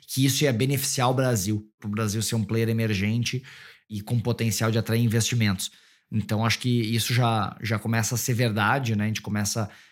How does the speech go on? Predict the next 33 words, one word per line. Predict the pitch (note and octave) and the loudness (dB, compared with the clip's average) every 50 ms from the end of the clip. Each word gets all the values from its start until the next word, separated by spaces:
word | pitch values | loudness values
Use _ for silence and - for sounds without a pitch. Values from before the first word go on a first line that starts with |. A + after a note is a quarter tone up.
| _ _ _ _ - | _ _ _ _ -4
a | G#2 G#2+ | -2 -2
ver, | F2 F2 G#2+ A2 A2+ A#2 B2 A#2+ A#2 A2 G#2+ G2+ - | -2 -2 0 0 2 2 2 2 2 2 0 -2 -4
eu | A2 G2+ | -4 -4
acho | G2+ G2 - | -4 -4 -4
que | - A#2 | -2 -4
um | A2 | -4
primeiro | G2 G#2 A2+ A#2+ A#2+ | -2 0 0 0 0
caso | A#2 - A2 A2 A#2+ A#2 A#2+ | 0 0 0 2 2 0 0
foi | A#2 - - B2 B2 A#2+ A#2+ A#2+ A2+ - - _ | -2 -2 0 0 2 2 2 0 -2 -4 -10 _
agora | - A2 A2+ A2+ A2 A2 A2 A2 B2+ C3 C3 | -2 -2 -2 0 0 0 0 2 2 0 0
que | B2+ B2+ - - A#2+ B2 A#2+ A#2+ - - - - | -4 -4 -4 -2 -2 -2 -2 -4 -8 -14 -18 -6
a | - G#2+ | -4 0
China | G2+ - - - - B2+ B2+ C3 A#2+ | 0 2 2 2 0 0 0 0 0
disse | G#2+ A#2 A#2 - - | 0 0 -2 -2 -4
que | - | -2
vai | A2+ A#2+ A#2+ | 0 2 2
aumentar | A#2 A#2+ B2 B2 A#2+ A2 G#2+ - A2 A#2 B2+ B2+ B2+ B2 A#2 G2+ | 4 4 4 2 2 0 0 0 2 2 4 4 2 2 0 0
as | G2+ G#2 G#2+ G#2 G2+ | 0 -2 -2 0 0
importações | A#2 A#2+ A2+ - - B2 A#2 A2+ - G#2+ - - - A#2+ B2+ C3 B2 | 0 0 0 0 0 -2 0 0 -2 -2 -2 -2 0 0 2 2 2
de | G#2 A2+ | 2 2
milho | A2+ A#2 A#2 A#2+ A#2+ A#2+ B2+ C3+ C3+ - - - _ _ _ _ - | 2 2 2 2 2 2 0 -2 -4 -6 -12 -20 _ _ _ _ -6
do | A2+ | -2
Brasil, | A2+ A2 A#2+ A#2+ A2+ G2 A2 F3 E3+ - - - - | 0 2 2 2 2 0 0 -2 -4 -6 -12 -12 -10
porque | A2+ G#2 F#2 - A2 | -10 -8 -4 -2 -2
ela | G#2+ A2 A2+ A2 G#2+ | 0 0 0 0 0
quer | G2+ - A#2 G#2+ G#2+ | 0 0 0 0 0
reduzir | - - B2+ B2 A#2 A#2+ A2 F#2+ G2+ B2+ | 0 0 0 0 0 0 0 2 2 2
a | |
sua | A#2 - B2 | 2 2 2
dependência | A#2 A#2+ - - B2 A#2+ A#2+ B2 G#2+ A2+ | 0 0 2 2 2 2 2 2 2 2
dos | A2+ A#2+ A#2+ | 2 2 0
Estados | A#2 G#2 B2 A#2 A2+ G#2+ | 0 2 2 2 2 4
Unidos. | A#2+ A2+ A2 G2 - - - | 4 4 2 2 0 -6 -12